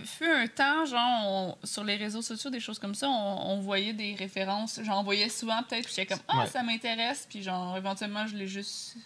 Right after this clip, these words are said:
Speaker 1: j'ai acheté les séries. C'est comme ça
Speaker 2: Ok.
Speaker 1: que j'ai commencé.
Speaker 2: Je pensais que tu connaissais ça bien avant, genre, bien avant, comme Facebook, mettons, là.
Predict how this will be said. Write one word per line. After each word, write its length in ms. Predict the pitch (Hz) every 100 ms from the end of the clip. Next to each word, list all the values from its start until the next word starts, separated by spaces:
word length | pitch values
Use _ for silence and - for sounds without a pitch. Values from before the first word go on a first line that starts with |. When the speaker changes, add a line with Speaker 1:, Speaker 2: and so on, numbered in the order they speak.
| - _ _ -
Speaker 1:
j'ai 100 | 220
acheté 260 | 180 190 220
les 120 | 214
séries. 460 | 214 220 214 220 302
C'est 140 | -
comme 80 | 208
ça 60 | 208
Speaker 2:
Ok. 60 | 233
Speaker 1:
que 40 |
j'ai 60 | 208
commencé. 220 | - -
Speaker 2:
Je 40 |
pensais 220 | - 127 233
que 60 |
tu 40 | -
connaissais 240 | 135 120
ça 80 | 165
bien 580 | 131 117 156 190 196 156
avant, 380 | 120 120 151 160
genre, 260 | 127 120 113 113 120
bien 160 | 147
avant, 180 | 143 151
comme 220 | 139 110
Facebook, 420 | - 127 120 131 135
mettons, 300 | - 127 135
là. 80 | 123